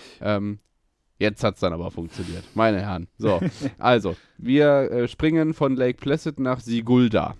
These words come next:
Speaker 1: also von Übersee nach Lettland. Und, ähm, ja, das ging, äh, aus Skeleton-Sicht, sag ich mal, durchwachsen los. Hanna Neise ist am Podest vorbeigefahren, ist am Ende, äh, Platz, äh, sechs,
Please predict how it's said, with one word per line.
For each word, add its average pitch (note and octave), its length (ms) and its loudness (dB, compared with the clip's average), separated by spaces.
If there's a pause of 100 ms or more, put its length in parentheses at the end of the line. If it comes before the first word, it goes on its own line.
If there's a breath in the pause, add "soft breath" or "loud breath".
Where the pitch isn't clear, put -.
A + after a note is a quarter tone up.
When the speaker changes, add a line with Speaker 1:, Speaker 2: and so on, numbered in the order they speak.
(120)
Speaker 1:
also F#2 300 -4
von F#2 240 -6
Übersee C#3+ 500 0
nach G#2+ 160 -2
Lettland. E3+ 540 -2 (960)
Und, A#2+ 500 -2
ähm, G#2+ 340 -2 (500 loud breath)
ja, B2+ 120 2 (140)
das A#2+ 200 -2
ging, C#3 260 -2
äh, B2 320 0
aus A#2+ 240 -2
Skeleton-Sicht, D3 720 -4
sag B2 320 -4
ich B2 120 -8
mal, B2+ 380 -2
durchwachsen A#2+ 640 -2
los. C#3+ 300 -2
Hanna B2+ 220 0
Neise C#3 540 0
ist B2+ 180 -6
am A#2+ 160 -2
Podest B2 360 -4
vorbeigefahren, B2+ 760 -2
ist - 180 -8
am D#2 100 -8
Ende, A2 600 -2
äh, G#2 40 -6
Platz, G2+ 440 -6
äh, G2+ 180 -8
sechs, G#2 640 -4